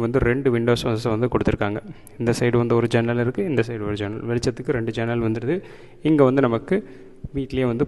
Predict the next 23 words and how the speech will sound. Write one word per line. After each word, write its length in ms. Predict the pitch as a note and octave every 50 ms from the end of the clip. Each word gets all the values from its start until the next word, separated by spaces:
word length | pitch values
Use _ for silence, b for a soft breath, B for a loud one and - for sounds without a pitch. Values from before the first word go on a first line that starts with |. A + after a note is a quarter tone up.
| -
பூஜா 300 | - C#3+ C#3+ C#3 B2+ B2+ A#2 A#2
ரூமுக்கும் 340 | A#2 A2+ A2 - - E3 - - - -
வந்து 200 | A#2 A#2 A#2 B2+ A#2
ரெடிமேடா 360 | A2+ A2+ A#2 A#2 A#2 A#2+ C3+ B2+ -
self 280 | - B2 A#2 B2+ A#2+ - - A#2
வந்து 160 | A2 A2+ B2 B2
நமக்கு 200 | A2 G#2+ - -
வச்சு 180 | G#2+ G#2 - B2 -
கொடுத்துருக்காங்க. 480 | B2+ A2+ - - B2 - B2 B2 C#3+ F3 G#3+ A#3+ A#3 A3 F#3 - -
இதுல 160 | C#3 B2 A#2+ B2 A#2+
நமக்கு 220 | A#2+ A#2+ A#2+ B2 B2
வந்து 140 | B2 C3 C#3
இந்த 100 | B2 B2 A#2+ -
plywood 340 | B2+ B2 B2 B2+ C3 A#2+ A#2 -
doors 220 | B2 C3 C3 - - B2
வந்து 160 | A#2 A#2+ A#2+
நம்ம 120 | A#2 A2+ A2+ G#2+ -
போட்டுட்டு, 320 | A#2+ A2+ - B2 - A#3 A#3 F#3
இதை 140 | C3 B2 A#2+
வந்து 160 | A2+ A#2 C3 B2 -
தனியாவே 340 | A2+ A2 A2+ A2+ A2 A#2+ A#2+ A2+
வந்து 140 | G#2+ A#2 A#2+ A#2
ஒரு 120 | A2 A2+